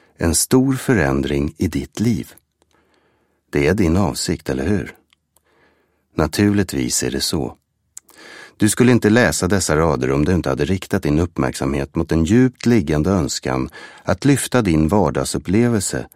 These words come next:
till en ny nivå. Du har velat göra det länge. Dina enda frågor har varit: hur? Vilka är reglerna? Vilka är verktygen? Jo, här har du dem.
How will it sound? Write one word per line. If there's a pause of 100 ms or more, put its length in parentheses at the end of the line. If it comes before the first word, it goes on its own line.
(180)
till
en
ny
nivå. (920)
Du
har
velat
göra
det
länge. (880)
Dina
enda
frågor
har
varit: (360)
hur? (520)
Vilka
är
reglerna? (640)
Vilka
är
verktygen? (840)
Jo, (540)
här
har
du
dem.